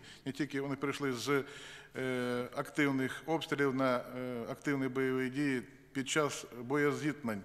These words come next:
з сімнадцятого по двадцять четверте січня втрати противника, по, знову ж, по перевіреним даним розвідки, значить, дані, які у нас поступають, е, з лікарень, е, території, які, е, знаходяться під контролем,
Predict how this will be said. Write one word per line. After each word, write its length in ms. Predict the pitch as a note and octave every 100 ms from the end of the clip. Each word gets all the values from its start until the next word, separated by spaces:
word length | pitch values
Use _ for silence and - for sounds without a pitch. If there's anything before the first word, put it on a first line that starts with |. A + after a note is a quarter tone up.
| - - -
з 60 | -
сімнадцятого 600 | C#3+ D3 D3+ - C#3+ B2
по 140 | C#3+
двадцять 380 | C3+ C#3+ C#3 B2+
четверте 540 | C#3 B2 C#3 B2+ C3+
січня 380 | - A#2+ - F#2+ - - - - -
втрати 400 | - D3 D3+ C#3
противника, 600 | C3+ C#3 D3+ C#3+ C3 C3+
по, 200 | D3 C#3+ - A#2
знову 320 | B2+ D#3 C3+
ж, 140 | B2+
по 100 | B2+
перевіреним 640 | A#2+ C3+ C#3+ C3+ C3 B2+
даним 360 | B2+ C#3 B2+ A#2+ B2+
розвідки, 680 | C3+ D3 C3+ C3+ - C3 B2+ - - - - -
значить, 280 | C3 - B2+
дані, 260 | D3 C3+
які 220 | C3 B2+ C3
у 60 |
нас 360 | C3 B2 - - F#2+
поступають, 720 | C3 C#3+ B2 C3+ B2 A2+ -
е, 380 | A#2+ A#2+ A#2 A#2 G#2+
з 40 |
лікарень, 520 | C3 D3 C3 A#2+ A#2 A2 - - - - A#2+
е, 180 | A#2 G#2 -
території, 480 | C#3+ C3+ C#3+ C#3+ C3
які, 220 | B2+ C3+
е, 280 | A#2 C3+ B2+
знаходяться 400 | B2+ C#3+ C3 B2
під 180 | - B2+
контролем, 560 | C3 C3+ C3+ B2 A#2